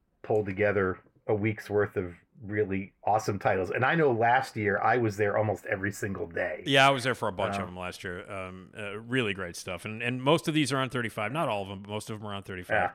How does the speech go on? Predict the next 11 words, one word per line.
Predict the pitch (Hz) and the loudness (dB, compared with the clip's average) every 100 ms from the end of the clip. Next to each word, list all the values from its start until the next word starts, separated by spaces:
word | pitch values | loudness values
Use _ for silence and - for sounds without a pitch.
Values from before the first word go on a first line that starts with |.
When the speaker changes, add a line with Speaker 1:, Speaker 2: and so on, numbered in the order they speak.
| _ - - - | _ -20 -20 -2
Speaker 2:
And | 139 | 4
I | 147 | 6
do | 208 | 6
wanna, | 247 190 160 | 6 6 4
uh, | 160 139 131 | 4 4 4
make | 143 151 | 2 2
sure | 165 | 0
that | 135 123 | 0 -2
people | 151 139 131 | -2 0 0
are | 120 110 | 0 -2
aware | 107 123 120 104 95 | 0 2 2 2 -2